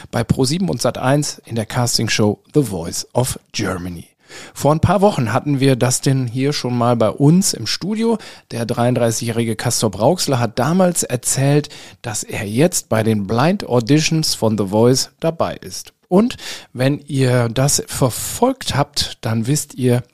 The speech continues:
dass er die erste Runde überstanden hat und jetzt zum Team Shireen gehört. Shireen David ist der Star-Coach des Teams,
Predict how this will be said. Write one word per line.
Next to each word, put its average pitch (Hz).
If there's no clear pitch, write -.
dass 101
er 110
die 190
erste 131
Runde 104
überstanden 220
hat 143
und 120
jetzt 151
zum 139
Team 143
Shireen 117
gehört. 185
Shireen 117
David 147
ist -
der 104
Star-Coach 156
des -
Teams, 170